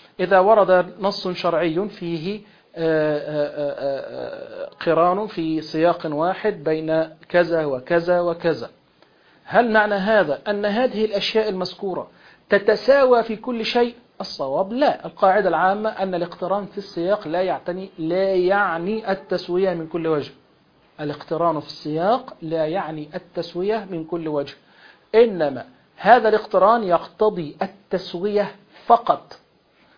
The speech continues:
في هذا الحكم. فهنا رسولنا صلوات الله عليه عندما قال: "نقطع الصلاة المرأة والحمار والكلب الأسود"،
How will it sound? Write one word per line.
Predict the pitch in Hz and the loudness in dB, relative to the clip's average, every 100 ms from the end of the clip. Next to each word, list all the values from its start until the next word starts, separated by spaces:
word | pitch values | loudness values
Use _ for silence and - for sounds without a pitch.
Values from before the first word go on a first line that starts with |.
| _ | _
في | - 180 175 | -8 -4 2
هذا | 208 226 214 | 6 6 4
الحكم. | - 226 220 - _ _ _ _ _ _ | 4 4 4 -2 _ _ _ _ _ _
فهنا | - 175 220 214 131 - _ 165 | 0 4 4 2 -2 -10 _ -4
رسولنا | 156 214 208 | -2 -2 -2
صلوات | 196 175 170 185 180 | -2 0 2 2 0
الله | 160 180 165 | 2 2 2
عليه | 143 175 185 202 143 | 2 0 -4 -10 -12
عندما | 156 160 180 165 | -8 -6 -2 -2
قال: | - 156 135 - _ _ _ 196 | 0 0 0 -6 _ _ _ -4
"نقطع | 208 - 170 | -4 0 2
الصلاة | 170 - 160 165 220 220 - _ _ - | 2 -2 -2 2 2 2 -8 _ _ -2
المرأة | 180 170 180 180 - - _ _ _ _ _ | 0 2 0 -2 -4 -18 _ _ _ _ _
والحمار | 160 156 - - 156 190 190 | 0 0 0 -6 -2 0 2
والكلب | 156 147 - 170 160 | 0 0 0 0 0
الأسود"، | 160 175 - 135 - | -2 -4 -2 -8 -10